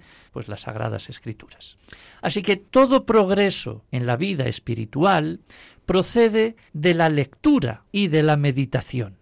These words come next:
Con la lectura aprendemos lo que no sabemos.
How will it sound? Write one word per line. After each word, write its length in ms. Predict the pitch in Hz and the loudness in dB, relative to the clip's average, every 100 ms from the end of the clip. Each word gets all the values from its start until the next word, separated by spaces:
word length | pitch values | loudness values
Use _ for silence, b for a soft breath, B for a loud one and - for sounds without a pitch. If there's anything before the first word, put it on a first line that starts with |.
| _ - | _ -4
Con 160 | 139 | 0
la 100 | 139 | 2
lectura 720 | 139 147 - 247 240 247 262 b b b | 2 -2 -2 0 4 2 0 b b b
aprendemos 920 | - 156 160 165 165 226 254 277 - _ | -2 0 -2 0 2 2 2 0 -4 _
lo 260 | 143 147 131 | -2 0 0
que 120 | 135 | -2
no 160 | 139 185 | -2 0
sabemos. 720 | 214 190 113 98 101 - | 0 0 0 -4 -14 -18